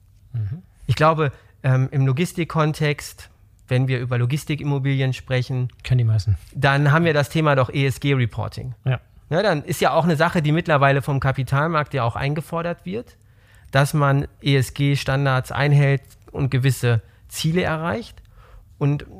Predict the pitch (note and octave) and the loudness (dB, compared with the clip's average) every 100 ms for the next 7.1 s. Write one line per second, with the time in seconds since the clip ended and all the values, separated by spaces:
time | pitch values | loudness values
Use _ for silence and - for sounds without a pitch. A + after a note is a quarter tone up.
0 | D3+ D3 D3 G#3 G#3 G3 - C#3+ E3+ D#3 | -2 0 0 -2 -2 -4 -4 -8 -6 -8
1 | E3+ D3 C#3+ C#3 D#3+ F#3 - F3+ F3+ F3 | -6 -2 0 0 -2 -6 -10 -10 -8 -6
2 | F3+ F3 _ _ _ _ - C#3 C3+ C3 | -6 -10 _ _ _ _ -4 0 2 2
3 | D3 D#3 D3 D3 D3+ C#3+ - D3 C#3 C3+ | 2 -2 -4 -6 -6 -6 -6 -6 -4 -6
4 | - C#3+ C3+ C3 - A#2+ B2 - D3 C#3 | -4 -4 0 -2 -2 -4 -4 -2 -4 -4
5 | - _ - - - - - C3 C3 - | -8 _ -20 -20 -20 -14 -2 -2 -2 -8
6 | - _ _ _ - - A#2 D3 - A3+ | -20 _ _ _ -2 2 2 0 -4 -12